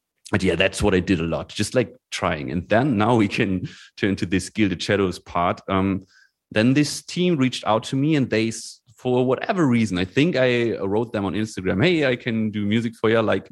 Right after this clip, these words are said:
the other five hundred, uh, game composers that write game devs every day." Um, but maybe I just, I, I wrote the, um, right words or something like that, or she liked my music.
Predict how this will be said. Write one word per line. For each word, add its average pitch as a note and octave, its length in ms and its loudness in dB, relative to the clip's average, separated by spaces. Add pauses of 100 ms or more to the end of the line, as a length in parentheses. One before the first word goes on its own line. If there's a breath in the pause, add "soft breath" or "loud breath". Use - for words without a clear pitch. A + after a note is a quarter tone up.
the G#2 160 -2
other G2+ 300 2
five - 380 -4
hundred, G2 400 2 (180)
uh, F2+ 220 0
game G2 260 0
composers G2 560 -2
that - 180 -4
write F2+ 440 0
game F#2 200 2
devs E2+ 300 0
every F2+ 180 0
day." F#2+ 340 -2 (380 loud breath)
Um, G#2+ 240 4
but B2+ 300 0 (180)
maybe C#3 360 0
I B2 100 4
just, A#2 320 -8
I, G#2 60 -2
I G#2 240 0
wrote A2 320 0
the, G#2 340 -2
um, G2 320 -4
right F2+ 420 0
words D3+ 380 4
or A2+ 60 -8
something A#2+ 280 -4
like A2 180 -2
that, G#2+ 120 0
or F#2 140 0
she - 160 -8
liked F#2+ 280 -4
my F#2 120 -2
music. C3 460 0